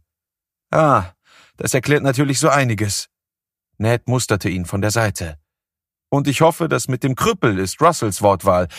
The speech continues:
und nicht deine." Gleichgültig zuckte Jamie mit den Schultern, doch Ned kannte ihn mittlerweile gut genug, um zu merken, dass ihn dieses Wort nicht so kalt ließ, wie Jamie es gern gewollt hätte.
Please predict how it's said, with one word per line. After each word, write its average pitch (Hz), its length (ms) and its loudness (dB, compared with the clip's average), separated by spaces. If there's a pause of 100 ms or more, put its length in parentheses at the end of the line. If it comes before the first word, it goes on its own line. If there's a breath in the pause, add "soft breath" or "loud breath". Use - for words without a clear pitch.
(120 loud breath)
und - 160 -6
nicht 120 220 -2
deine." 107 440 0 (1000)
Gleichgültig 123 720 0
zuckte - 320 -6
Jamie 98 280 0
mit 98 160 -2
den 98 80 -2
Schultern, 95 480 0 (340 loud breath)
doch - 160 -4
Ned 156 300 0
kannte 131 260 0
ihn 104 100 -2
mittlerweile 101 440 0
gut 123 200 -4
genug, 123 360 0
um 78 120 -8
zu - 140 -8
merken, 101 420 -2
dass 82 200 -8
ihn 87 100 -4
dieses 87 300 -6
Wort 101 240 0
nicht 120 200 -4
so 131 120 -4
kalt 98 340 -2
ließ, 101 260 -8
wie 107 100 -6
Jamie 95 280 -2
es 92 140 -4
gern 98 180 -2
gewollt 107 340 -2
hätte. 87 360 -8